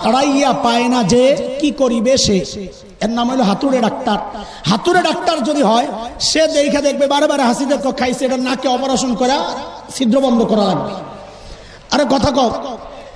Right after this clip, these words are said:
কিন্তু অভিজ্ঞ ডাক্তার তাকে প্যারাসিটামল দিয়ে ছেড়ে দিবে। স্যার জ্বর এক সপ্তাহ,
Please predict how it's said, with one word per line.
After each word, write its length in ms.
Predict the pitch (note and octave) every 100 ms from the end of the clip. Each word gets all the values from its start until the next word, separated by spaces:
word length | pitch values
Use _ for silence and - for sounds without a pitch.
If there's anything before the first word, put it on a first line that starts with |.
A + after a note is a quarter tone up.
| - - - -
কিন্তু 240 | C4+ D4
অভিজ্ঞ 360 | D4 F#4 D#4 F4
ডাক্তার 380 | D#4+ - D#4
তাকে 280 | - C#4+ D4+
প্যারাসিটামল 640 | C#4+ D#4 D4 D#4 D4 C#4+ C4+
দিয়ে 280 | C4+ C4
ছেড়ে 260 | - C4+ B3+
দিবে। 280 | G#3 - - - - - - - -
স্যার 240 | C#4 D4 B3 A3 - F3+
জ্বর 220 | C4 C#4+
এক 180 | C#4 C#4
সপ্তাহ, 420 | - - - G#3+